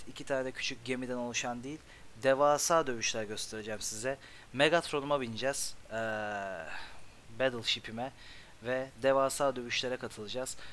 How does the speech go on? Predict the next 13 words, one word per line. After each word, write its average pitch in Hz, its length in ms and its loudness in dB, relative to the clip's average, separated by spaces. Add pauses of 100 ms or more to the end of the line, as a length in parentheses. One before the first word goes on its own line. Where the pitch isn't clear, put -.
(140)
O 147 120 -2
dövüşlerde 135 520 0
kullandığım 120 640 -6
teknikleri, 110 600 -8
kapasitörü 120 560 -6
nasıl 123 260 -4
kullandığımı, 104 680 -8 (420)
e, 107 280 -4
zırhımı 131 520 -4
nasıl 135 240 -2
yenilediğimi, 110 760 -6 (420)
e, 110 80 -6 (840)
ve, 131 220 0